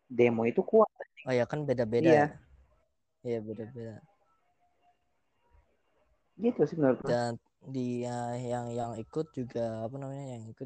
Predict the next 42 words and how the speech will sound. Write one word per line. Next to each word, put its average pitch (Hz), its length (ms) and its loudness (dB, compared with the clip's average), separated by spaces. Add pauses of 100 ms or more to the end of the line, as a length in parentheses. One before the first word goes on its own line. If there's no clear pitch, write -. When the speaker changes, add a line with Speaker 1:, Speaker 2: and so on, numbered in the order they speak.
Speaker 2:
juga 113 320 -4
pastinya 117 560 -6
ada 110 100 -6
yang 110 220 -2
bawa 107 480 -6
hand 120 240 -12
sanitizer 110 640 -6
terus 113 240 -10
pakai 101 320 -12
masker 104 400 -14
gitu. 110 160 -10
Speaker 1:
Iya, 117 320 4
eh, 123 540 4 (260)
kayaknya 139 240 0
sih 233 160 4 (240)
Speaker 2:
Ya, 113 160 -2
Speaker 1:
rata-rata 131 400 4
Speaker 2:
jadi 127 80 0
Speaker 1:
pada - 80 4
Speaker 2:
nggak 139 80 6
Speaker 1:
pakai 120 160 4
Speaker 2:
banyak. 117 100 4
Speaker 1:
masker, - 220 2
tapi 135 160 2
nggak 113 160 4
tahu 139 140 6
ada, 110 180 6
ada 104 160 2
yang 107 100 0
pakai, 107 160 0
ada 101 140 4
yang 113 80 -6
enggak. 127 220 2 (2000)
Speaker 2:
Nah. 110 300 -12 (2000)
Tapi 120 240 -6
bukan 131 320 -4 (220)
berarti 117 320 -4
pakai 113 300 -8
masker 113 400 -10
itu 113 200 -8
kayak 104 300 -6
efektif 107 480 -12